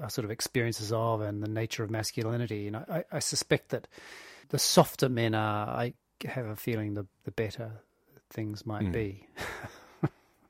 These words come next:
Speaker 2: Mm. I had a lovely exchange last night with, um, with a, um, a quite drunk. He, I'm trying to. He, he wasn't a teenager, so I guess he was in his early twenties.
Speaker 1: Yeah.
Speaker 2: Young man.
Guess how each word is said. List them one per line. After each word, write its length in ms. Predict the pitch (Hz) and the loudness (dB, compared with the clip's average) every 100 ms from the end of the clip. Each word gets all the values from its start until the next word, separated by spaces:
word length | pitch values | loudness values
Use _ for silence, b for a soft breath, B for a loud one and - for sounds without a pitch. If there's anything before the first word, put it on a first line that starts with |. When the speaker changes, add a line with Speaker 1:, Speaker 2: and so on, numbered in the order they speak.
| _ | _
Speaker 2:
Mm. 340 | 175 - 85 78 110 - _ _ - B B | -2 -2 -6 -6 -6 -6 _ _ -8 B B
I 100 | - | 6
had 100 | 120 | 8
a 40 | 113 | 8
lovely 360 | 107 110 110 | 8 6 6
exchange 580 | 98 - - 104 104 95 | 2 0 4 6 6 4
last 240 | 87 82 107 | 2 2 2
night 340 | 98 - - | 0 0 -2
with, 240 | 85 82 - | -2 -2 0
um, 460 | 85 85 82 82 - - | 2 2 0 -4 -10 -8
with 180 | 87 82 | -4 0
a, 200 | 80 82 82 | 0 -2 -2
um, 280 | 80 76 73 | -2 -2 -6
a 80 | - - - | -10 -10 -12
quite 600 | - - 113 107 - - | -8 2 2 2 -2 -8
drunk. 560 | - - 92 85 - - B B B B B B | -2 6 6 4 -6 -14 B B B B B B
He, 220 | - 120 131 113 | -2 -2 0 0
I'm 80 | |
trying 220 | 117 147 160 | 6 6 8
to. 140 | 160 - | 6 4
He, 200 | - 120 | 0 2
he 100 | 117 | 4
wasn't 240 | 135 147 143 | 6 6 4
a 60 | |
teenager, 560 | 135 143 113 87 80 76 | 4 4 6 4 4 0
so 120 | - | 2
I 40 | 85 | 2
guess 180 | 107 110 | 2 2
he 60 | |
was 100 | 117 | 2
in 80 | 104 | 2
his 140 | 101 | 4
early 200 | 98 92 | 4 4
twenties. 520 | 87 87 78 - 67 - | 4 2 2 -4 -8 -8
Speaker 1:
Yeah. 100 | 139 - B B B B | -8 -8 B B B B
Speaker 2:
Young 260 | 107 110 | 8 10
man. 260 | 95 78 67 | 8 4 2